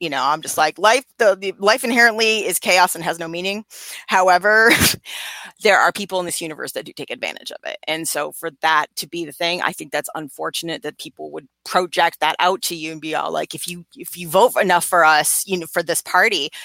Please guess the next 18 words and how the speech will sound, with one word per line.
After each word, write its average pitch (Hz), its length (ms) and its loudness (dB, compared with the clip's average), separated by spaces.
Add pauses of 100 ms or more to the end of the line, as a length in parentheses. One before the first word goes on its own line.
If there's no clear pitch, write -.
then 170 160 -2
we 170 160 -6
get, 156 320 0 (100)
you 170 160 -6
know, 127 140 -6
this 160 140 -2
kind 156 200 -4
of 135 60 -8
funding 156 420 -4
to 147 120 -10
be 160 200 -6
a 151 120 -2
real, 160 420 -2 (340)
we 214 140 2
can 214 140 0
be 185 160 0
real 285 280 4
party. 190 320 0